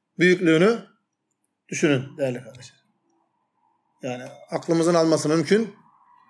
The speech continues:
değil. Yani meleği, bu melek, bu azim olan, bu yüce, bü-, büyük olan bu melek, eee, arşı taşıyor. Arş da böyle büyük bir varlık.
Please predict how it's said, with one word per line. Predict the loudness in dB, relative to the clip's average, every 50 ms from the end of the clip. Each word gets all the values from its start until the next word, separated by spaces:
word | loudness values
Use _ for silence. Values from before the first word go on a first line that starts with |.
| _ _ _ _ _ 0 2
değil. | 2 2 2 -2 -10 -18 -20 _ _ _ _ _ _ _ _ _ _ _ _ _ _ _ _ _ _ _ _ -6
Yani | -4 -4 -2 0
meleği, | 2 2 4 4 4 4 4 2 2 2
bu | 2 4
melek, | 4 4 4 4 2 2 2
bu | 2 4 4
azim | 4 4 4 4
olan, | 4 4 4 4 4 4
bu | 4 4
yüce, | 4 4 4 4 4
bü-, | 2 2 0 -2 0 2 2 2 2 0 2
büyük | 2 2 4 4
olan | 4 4 4 4 4
bu | 2
melek, | 4 4 4 4 2 0 -4 -16 _ _ -20 -20 -20 -20 _ _ _ _ _ _ _ _ _ _
eee, | -12 -10 -8 -8 -8 -8 -8 -8 -10 -12 -14 -14 -16 -16 -18 -20 -20 -20 -20 -20 -20 -20 -20 _ _ _ _ _ _ _ _ _ _ _ _ _ _ _ _ _ _ _ _ _ _ -4
arşı | 0 0 2 2 2 2 0
taşıyor. | 0 0 -4 -4 -8 -10 -10 -12 -18 -20 -20 -20 -20 _ _ _ _ _ _ _ _ _ _ _ _ _ _ _ _ _ _ _ _ _ _ _ _ _ _ _ _ _ _ _ _ _ _ _ _ _ 0
Arş | 2 2 2 2 2 0
da | 4 4
böyle | 6 6 6 6
büyük | 4 4 2 2
bir | 2 2 2 0 -2 -10 _ _ _ _ _ _ _ _ _ _ _ _ _ _ _ _ _ _ _ _ -8 -2
varlık. | 2 4 4 4 4 2 0 -4 -16 -20 _ _